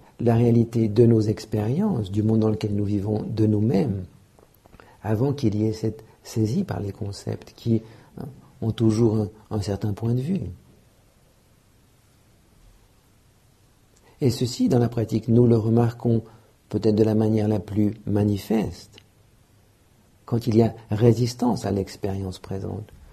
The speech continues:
Le désir. Le désir est basé sur une saisie d'une image, de quelque chose, d'une idée, de quelque chose, de, de l'expérience qu'on veut favoriser, qu'on veut atteindre, basée sur un concept.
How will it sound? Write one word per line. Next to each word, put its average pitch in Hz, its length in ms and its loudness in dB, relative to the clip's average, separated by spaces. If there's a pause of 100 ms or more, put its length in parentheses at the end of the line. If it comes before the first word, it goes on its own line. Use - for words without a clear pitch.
(160)
Le 110 100 4
désir. 127 540 2 (800)
Le 98 60 -4
désir 110 400 2
est 107 60 -4
basé 101 320 -2
sur 101 220 -6
une 98 100 -2
saisie 117 440 -2
d'une 101 300 -4
image, 110 400 0
de 98 100 -4
quelque 98 300 -6
chose, 98 480 -6 (1120)
d'une 92 180 -4
idée, 95 600 -4
de 92 80 -8
quelque 95 400 -6
chose, - 200 -8
de, 101 140 -4
de 95 220 -6 (340)
l'expérience 107 720 2
qu'on 98 140 -8
veut 95 100 -6
favoriser, 110 600 -2
qu'on - 160 -8
veut 98 160 -4
atteindre, 196 540 -6 (1120)
basée 92 260 -6
sur 95 220 -6
un 90 80 -4
concept. 120 400 -6